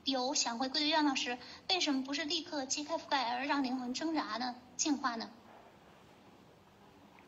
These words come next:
The, the individual soul may have the desire to be intem-, independent from Krishna. Therefore, Krishna satisfied their,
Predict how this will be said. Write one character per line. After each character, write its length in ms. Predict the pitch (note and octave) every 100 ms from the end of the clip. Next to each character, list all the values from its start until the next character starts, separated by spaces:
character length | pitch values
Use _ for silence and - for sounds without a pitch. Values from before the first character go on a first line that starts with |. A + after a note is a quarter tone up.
| - - - - - - - - - - - - - -
The, 100 | C4
the 340 | A3 A#3 A#3+ - - - - - - - -
individual 720 | C#4+ D#4 D4+ D4 F4 E4+ D#4+
soul 460 | - F4 C#4+ B3 - -
may 140 | C4+ C#4+
have 260 | C#4+ C4+
the 120 | A#3+
desire 500 | A#3+ B3 A#3 D4+ C4 B3+
to 120 | -
be 120 | A#3
intem-, 480 | A#3+ A#3+ - E4 D#4+ - - C#4+ C4 -
independent 1000 | - D#4 D#4+ C4+ - - D4+ E4+ C4+ A3+
from 200 | A#3 A#3
Krishna. 440 | A#3 C4+ - A3+ A3 - - -
Therefore, 540 | B3 C4 D#4 E4+ B3 A#3+
Krishna 500 | - E4+ C#4+ B3 B3+
satisfied 800 | - E4 D#4 - - A3+ A3
their, 280 | G#3+ G#3 G3+